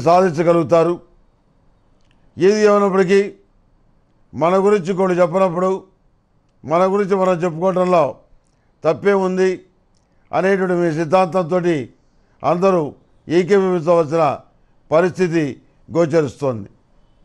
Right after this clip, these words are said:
మానసికమైన ఉత్సాహాన్ని, మానసికమైన ధైర్యాన్ని కలిగి ఉంటారు. విద్యా వ్యాపారం, మద్యం వ్యాపారం, వైద్య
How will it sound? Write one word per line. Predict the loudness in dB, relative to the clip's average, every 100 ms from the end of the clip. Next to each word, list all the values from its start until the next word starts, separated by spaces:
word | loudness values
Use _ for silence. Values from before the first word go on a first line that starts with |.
| _ _ _ _ _ _ _ _ _ _ _ _ -4
మానసికమైన | 0 2 2 0 0 0 0
ఉత్సాహాన్ని, | -2 0 2 2 0 -4 -6 _ _ _ _ _ _ _
మానసికమైన | 0 2 2 -2 0 0 2
ధైర్యాన్ని | 0 2 0 -2 -2
కలిగి | -4 -6
ఉంటారు. | -6 -6 -6 _ _ _ _ _ _ _ _ _ _ _ _ -20 -8
విద్యా | -8 2 4 4
వ్యాపారం, | 4 2 2 2 -2 _ _ _ _ _ _ _ _ -4
మద్యం | -2 0 0 2
వ్యాపారం, | 2 2 2 2 -2 _ _ _ _ _ _ _ _ _ -4
వైద్య | 0 0 0